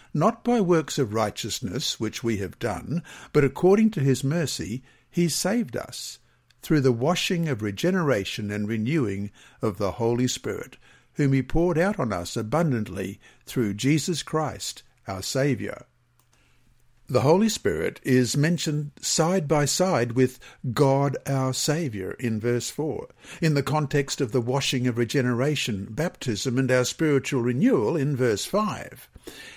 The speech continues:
He is the agent of our new birth. He renews our hearts. He awakens our desire to follow Christ. He is the Spirit of life, as it says in Romans chapter eight and verse two.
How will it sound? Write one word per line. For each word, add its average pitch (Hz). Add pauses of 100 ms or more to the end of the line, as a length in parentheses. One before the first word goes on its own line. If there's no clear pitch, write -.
(160)
He 202
is 151
the 165
agent 139
of 123
our 120
new 123
birth. 131 (240)
He 170
renews 160
our 143
hearts. 143
He 165
awakens 147
our 143
desire 139
to 127
follow 139
Christ. - (360)
He 180
is 160
the 156
Spirit 156
of 143
life, 139
as 120
it 123
says 120
in 113 (360)
Romans 107
chapter -
eight 95
and 123
verse 131
two. 139